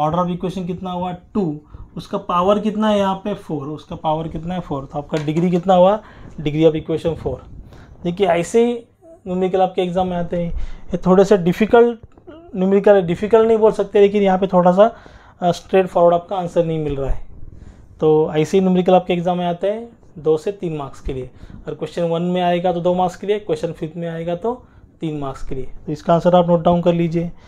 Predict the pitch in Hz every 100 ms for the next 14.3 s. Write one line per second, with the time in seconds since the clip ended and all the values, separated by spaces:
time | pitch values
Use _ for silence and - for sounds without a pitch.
0 | - - - 170 170 202 202 - 196 202
1 | 165 160 185 190 185 180 180 180 170 175
2 | 190 185 180 147 139 143 160 160 160 165
3 | 175 175 175 175 175 175 160 151 160 170
4 | 170 170 170 170 170 170 175 175 175 -
5 | - - - 170 190 180 180 180 175 185
6 | 180 151 175 165 170 - 156 - 175 -
7 | 175 170 165 165 165 165 160 165 - -
8 | - - - - 180 175 190 196 202 190
9 | 208 196 190 175 147 - 160 170 165 170
10 | 170 175 175 170 170 160 165 - 165 165
11 | - - - - 165 185 170 - 196 190
12 | 190 185 147 160 160 156 151 165 170 165
13 | 160 160 175 170 160 - 170 170 165 175
14 | 160 160